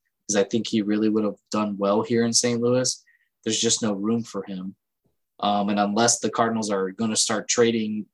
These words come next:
some of the pitching that they have now, I, I just don't see how, uh, Quintana's on this team. Um, so once that Waino domino fell, uh, the clock starts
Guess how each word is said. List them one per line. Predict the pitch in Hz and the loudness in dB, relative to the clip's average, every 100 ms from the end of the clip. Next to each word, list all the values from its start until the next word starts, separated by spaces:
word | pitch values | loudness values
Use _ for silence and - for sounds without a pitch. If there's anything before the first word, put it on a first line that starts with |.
| _ | _
some | - 120 | 0 0
of | 107 | 0
the | |
pitching | - 123 117 | -2 0 0
that | 107 98 | -2 -2
they | 104 | -2
have | 110 104 | -2 -2
now, | 104 117 110 101 | 0 2 4 4
I, | 95 - | 0 -2
I | 101 101 | -4 -4
just | 101 110 - - _ _ 131 | -2 0 0 0 _ _ -4
don't | 120 110 | -2 0
see | - 113 | 2 0
how, | 104 110 104 101 98 - _ _ _ _ - | 2 2 2 2 -2 -6 _ _ _ _ -10
uh, | 104 101 101 - | -4 -4 -4 -2
Quintana's | 110 - 113 107 98 | -2 2 2 2 0
on | 98 98 | -2 -2
this | 92 - | -2 -2
team. | - 117 107 101 - _ _ _ _ _ - | 0 0 -2 -4 -10 _ _ _ _ _ -6
Um, | 107 104 101 | -2 0 0
so | 101 - 107 | 2 2 2
once | 113 135 - | 2 2 2
that | 127 113 110 | 2 2 0
Waino | 113 120 117 107 | -2 0 -2 -2
domino | 110 110 110 104 | -2 -2 -4 -6
fell, | 98 - 120 110 101 101 - _ _ _ _ - | -4 4 4 6 2 -2 -8 _ _ _ _ -6
uh, | 104 104 101 95 92 - | -2 -2 -2 -4 -8 -4
the | 113 | -4
clock | - 123 117 - | 2 4 4 2
starts | - 110 - | 0 0 -2